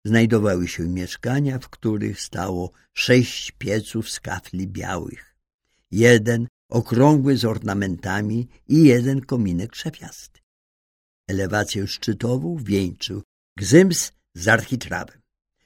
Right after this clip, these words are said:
co widać również na zdjęciu. Dom był kryty dachówką karpiówką.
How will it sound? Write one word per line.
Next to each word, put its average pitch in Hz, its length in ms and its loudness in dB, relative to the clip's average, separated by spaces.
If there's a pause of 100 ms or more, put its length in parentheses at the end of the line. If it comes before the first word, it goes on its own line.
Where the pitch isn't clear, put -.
(120)
co 196 160 6
widać 131 380 6
również 104 440 -2
na 156 120 0
zdjęciu. 151 480 -2 (960)
Dom 180 320 8
był 160 200 8
kryty 131 800 2
dachówką 107 800 0 (140)
karpiówką. - 760 -4